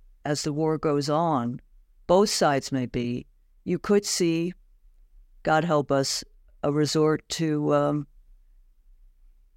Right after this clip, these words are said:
tactical nuclear weapons.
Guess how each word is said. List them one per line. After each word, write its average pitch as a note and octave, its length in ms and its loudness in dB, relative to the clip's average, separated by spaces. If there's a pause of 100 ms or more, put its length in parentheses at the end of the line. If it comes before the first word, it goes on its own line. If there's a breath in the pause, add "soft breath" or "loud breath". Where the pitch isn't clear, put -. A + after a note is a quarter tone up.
(480)
tactical - 720 -4 (680)
nuclear C3 400 -2
weapons. C3+ 500 -4